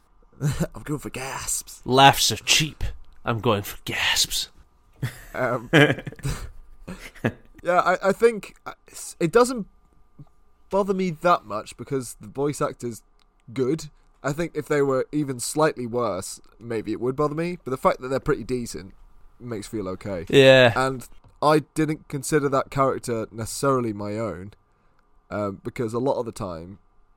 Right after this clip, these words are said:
Speaker 1: in, in, you know, Bethesda R P Gs, they don't say what you did before.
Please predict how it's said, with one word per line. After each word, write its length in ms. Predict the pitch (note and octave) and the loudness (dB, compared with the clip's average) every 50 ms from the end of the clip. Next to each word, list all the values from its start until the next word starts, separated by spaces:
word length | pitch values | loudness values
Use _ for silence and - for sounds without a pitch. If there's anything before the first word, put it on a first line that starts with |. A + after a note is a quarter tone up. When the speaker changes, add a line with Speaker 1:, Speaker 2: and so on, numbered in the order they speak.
| _ - - _ | _ -20 -10 _
Speaker 1:
in, 220 | A#2 A2+ G#2+ G2+ - | -6 -6 -6 -8 -12
in, 360 | - G#2+ G#2+ G#2 G#2 G#2 - _ _ _ _ _ _ - _ - | -12 -12 -10 -10 -12 -14 -16 _ _ _ _ _ _ -20 _ -14
you 100 | G#2+ F2 | -12 -12
know, 160 | D#2+ E2 E2 - - _ - - - _ _ - _ _ _ | -12 -14 -14 -16 -20 _ -20 -20 -20 _ _ -20 _ _ _
Bethesda 440 | - - - A2 G#2 - - G2+ G2 | -18 -10 -8 -8 -8 -6 -6 -6 -6
R 100 | F#2 F2 | -6 -6
P 140 | - F#2+ F#2+ | -6 -10 -10
Gs, 340 | F2 G2 F#2+ E2+ D#2 D#2+ - | -8 -8 -10 -10 -10 -12 -10
they 120 | G2 F#2+ | -10 -6
don't 200 | G2 A#2 A2 - - - - - | -4 -6 -6 -6 -12 -20 -20 -16
say 280 | - - A#2 G#2+ G2 F2+ | -12 -8 -8 -6 -6 -6
what 240 | E2+ F#2 - - | -8 -10 -12 -10
you 80 | E2 F#2 | -14 -14
did 180 | - F#2+ F2+ - | -12 -12 -12 -12
before. 420 | F#2 F2+ - A2 F2+ C2+ - - | -14 -12 -10 -8 -8 -8 -10 -14